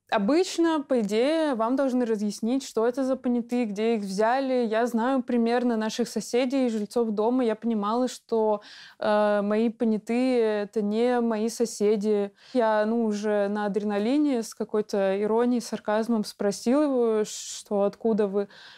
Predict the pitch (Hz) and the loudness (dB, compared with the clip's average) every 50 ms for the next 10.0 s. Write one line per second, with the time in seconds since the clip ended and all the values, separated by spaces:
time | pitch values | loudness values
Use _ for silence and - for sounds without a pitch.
0 | - - _ _ _ - - 220 226 240 233 233 226 220 214 214 208 208 208 - | -20 -20 _ _ _ -2 0 2 4 4 4 4 2 2 2 0 0 0 0 -2
1 | - 208 202 202 202 196 196 196 196 196 196 196 220 240 233 240 240 233 214 208 | -2 -2 -2 0 -2 -2 -2 -4 -4 -4 -2 0 0 0 0 0 0 0 0 2
2 | 208 208 208 202 202 202 202 196 196 196 196 196 196 196 214 247 294 339 359 302 | 2 2 2 2 2 2 2 2 2 2 2 2 2 2 2 2 2 2 0 0
3 | - 330 277 262 - 254 240 214 208 233 247 254 254 247 226 226 220 220 214 208 | -2 -4 -4 -4 -4 -2 -2 -2 0 0 0 0 0 0 0 0 0 0 0 0
4 | 208 208 226 226 - - 214 202 - - 254 254 254 247 240 214 202 214 214 202 | 0 0 -2 -2 -4 -4 -6 -6 -2 0 2 2 2 2 2 0 -2 -2 -2 -4
5 | 196 - 202 208 196 220 220 214 202 202 202 - 202 196 185 - 214 214 214 208 | -2 -2 -2 -2 -2 0 -2 -2 -2 -2 -2 -4 -4 -6 -4 -2 -2 -2 0 0
6 | 208 196 185 202 208 202 196 202 214 262 285 277 262 240 - - 226 220 220 220 | 0 0 0 0 0 0 0 0 2 2 2 2 0 0 -2 -2 0 2 2 2
7 | 220 220 220 214 208 196 196 226 254 285 294 285 - - 220 196 - - - - | 2 2 2 2 0 0 0 0 0 0 -2 -4 -4 -6 -10 -10 -10 -14 -20 -20
8 | - - - - _ 240 247 247 233 240 233 220 226 226 214 214 233 220 226 190 | -20 -20 -20 -6 _ 2 2 4 4 2 2 0 0 0 0 0 0 0 0 0
9 | - 247 254 254 240 208 202 202 - - 226 220 226 226 220 214 208 202 190 | 0 2 2 2 2 0 -2 -4 -4 -2 -2 0 2 2 0 0 -2 -4 -6